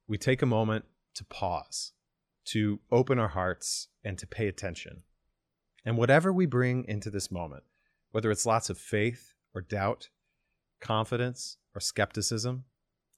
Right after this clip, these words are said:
joy or grief, let's bring our authentic selves to the moment, and let's open up to the possibility that God could take this story and connect it to ours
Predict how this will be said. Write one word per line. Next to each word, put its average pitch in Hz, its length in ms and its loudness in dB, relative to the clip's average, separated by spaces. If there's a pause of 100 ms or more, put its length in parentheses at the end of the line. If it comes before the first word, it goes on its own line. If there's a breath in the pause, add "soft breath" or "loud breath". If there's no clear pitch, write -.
(120)
joy 113 460 4
or 107 240 2
grief, 90 460 -6 (640)
let's 113 160 -6
bring 135 240 4
our 123 120 0
authentic 110 640 -4
selves 92 480 -4
to 92 100 -10
the 87 80 -6
moment, 78 360 -8 (100)
and 104 100 -6
let's 117 180 -4 (140)
open 143 300 2
up 139 140 2
to - 100 -8
the 120 80 -2
possibility 98 800 -4 (560)
that 120 160 -4
God 110 300 2
could - 180 -6
take 113 240 -2
this 110 160 -2
story 80 520 -4 (580)
and 104 120 -4
connect 107 400 -2
it - 120 -4
to - 180 -2
ours 85 520 -4